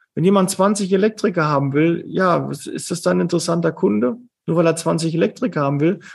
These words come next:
weil du kriegst diese Elektriker wahrscheinlich gar nicht. Also such dir lieber Kunden, wo du Personal stellen kannst, wo auch vielleicht, ähm,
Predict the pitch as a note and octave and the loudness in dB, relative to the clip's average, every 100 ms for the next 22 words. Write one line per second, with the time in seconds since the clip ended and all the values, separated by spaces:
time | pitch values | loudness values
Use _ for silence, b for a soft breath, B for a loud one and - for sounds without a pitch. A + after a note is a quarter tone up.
0 | B F3+ F#3+ - C#4+ - D#4 C4 F3 C#3 | B 2 2 0 -2 2 2 4 2 2
1 | C3+ C#3 C3+ B2 B2 - A2+ B2+ - - | 0 -6 -4 -2 -4 -4 -6 -8 -10 -12
2 | - - - _ _ _ _ _ _ _ | -12 -14 -20 _ _ _ _ _ _ _
3 | _ _ _ _ _ _ _ - C3 G3 | _ _ _ _ _ _ _ -4 2 4
4 | G3+ F3+ F3 E3 D3+ C#3+ C3+ G3 A3+ A#3 | 4 2 -2 0 0 0 0 0 2 0
5 | D3+ E3+ D#3+ D#3 C#3+ C#3+ C#3 C#3 - C#3 | 0 0 0 -2 -4 -2 -2 -2 -2 -2
6 | C3+ C3+ - G#3+ A#3+ - _ b b b | -2 -2 -2 -2 -2 -6 _ b b b
7 | b b b b _ _ - - D3 - | b b b b _ _ 0 2 2 0
8 | D3+ D3 D3+ D3+ - - - C#3 C3+ C#3 | 2 4 2 0 -6 -12 -4 -2 0 0
9 | D3 C#3+ | -4 -6